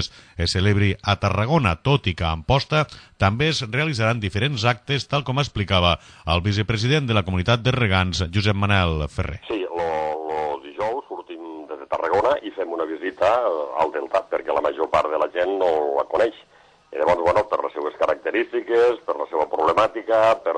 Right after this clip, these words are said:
Speaker 2: tota la discussió que va haver en el seu moment en el pla hidrològic, pues, bueno, que se'n donen compte de les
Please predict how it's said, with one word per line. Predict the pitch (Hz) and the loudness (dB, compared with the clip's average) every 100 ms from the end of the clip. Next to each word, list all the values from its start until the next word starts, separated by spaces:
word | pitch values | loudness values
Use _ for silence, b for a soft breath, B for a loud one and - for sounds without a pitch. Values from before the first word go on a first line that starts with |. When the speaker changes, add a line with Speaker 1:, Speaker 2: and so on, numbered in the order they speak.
| - | -2
Speaker 2:
tota | 80 78 78 78 | -2 0 2 2
la | 78 | 0
discussió | 78 - 78 78 73 | -4 -10 -8 -4 -2
que | 78 | 0
va | |
haver | 76 78 | 2 2
en | 76 | 0
el | 76 | -4
seu | 73 | -4
moment | 76 85 82 - B B B | 0 2 0 -2 B B B
en | - 80 | -2 0
el | 80 - | 2 2
pla | 80 | 0
hidrològic, | 80 90 120 117 131 - | 0 2 2 2 -6 -12
pues, | 78 | -8
bueno, | 73 95 - - | -6 -8 -10 -16
que | 73 | -12
se'n | 73 80 | -8 -4
donen | 80 80 | -4 -2
compte | 101 101 107 | -2 0 -2
de | 104 85 | -2 -2
les | 78 | -2